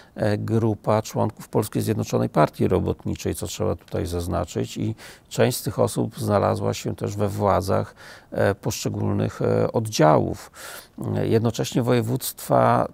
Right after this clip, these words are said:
trudnego, bo na mapie Polski, e, charakteryzującego się między innymi tym, że nie wytworzyło ono własnego regionu, e, N S Z Z Solidarność, ale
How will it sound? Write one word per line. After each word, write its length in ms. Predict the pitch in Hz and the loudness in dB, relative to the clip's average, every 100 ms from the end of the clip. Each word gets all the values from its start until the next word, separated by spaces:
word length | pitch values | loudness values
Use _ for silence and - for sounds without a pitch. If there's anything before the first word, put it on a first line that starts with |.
| - | 0
trudnego, 800 | 135 135 123 101 87 98 - - | 2 4 6 4 2 -2 -4 -4
bo 440 | 104 107 101 107 110 | -2 2 4 4 2
na 160 | 107 | 0
mapie 320 | 104 110 117 | 2 2 0
Polski, 760 | 110 120 110 110 - - 107 110 - - _ - 113 | -2 2 2 0 -6 -4 -4 -4 -8 -20 _ -10 -4
e, 520 | 104 104 101 101 98 98 | -2 0 0 -2 -2 -2
charakteryzującego 920 | 120 110 - 110 101 113 101 113 110 | 0 0 0 -4 -2 -2 0 -2 -2
się 140 | 110 | -2
między 280 | 107 110 101 | -2 -2 -2
innymi 220 | 104 101 | -2 -2
tym, 200 | - 117 | -2 -4
że 200 | 107 101 | -2 -2
nie 340 | 104 104 104 107 | 0 0 0 -2
wytworzyło 840 | 110 110 - 110 98 110 113 113 - | -2 -4 -2 -2 0 0 2 2 2
ono 440 | 117 110 107 107 - - - | 0 0 0 -2 -6 -18 -6
własnego 460 | 107 104 117 110 | -4 -2 0 2
regionu, 560 | 117 110 131 127 90 104 - - - | 4 6 6 6 4 -2 -12 -20 -10
e, 1080 | - 95 92 92 90 92 90 92 - - - | -4 -2 -2 -2 -2 -2 -2 -4 -6 -8 -4
N 200 | - 90 | -2 0
S 100 | 87 | -2
Z 180 | 92 87 | -4 -4
Z 180 | 85 | -6
Solidarność, 880 | - 110 92 90 85 85 87 117 - - - - | -4 -4 -2 0 0 2 -2 -4 -8 -16 -20 -12
ale 640 | - 120 107 104 104 107 | 2 6 6 4 4 2